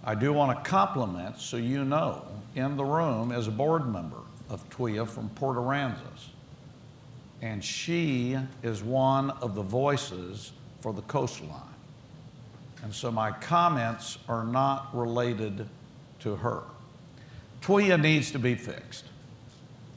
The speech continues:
This, these are people right here. They are not products. They don't need seven adjusters.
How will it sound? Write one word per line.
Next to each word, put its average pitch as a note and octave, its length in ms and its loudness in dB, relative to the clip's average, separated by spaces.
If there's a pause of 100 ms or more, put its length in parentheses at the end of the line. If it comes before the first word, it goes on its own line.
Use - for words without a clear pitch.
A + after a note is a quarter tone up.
(640)
This, - 240 4 (120)
these G#3+ 260 4
are F#3+ 100 6
people G2 680 -2
right E2+ 340 0
here. D#2+ 240 -10 (1400)
They E3+ 240 8
are D3+ 220 10
not F3 500 4
products. - 1000 4 (1700)
They D#3 140 10
don't G3 360 8
need F3+ 300 4
seven E3 540 6
adjusters. B2 1120 2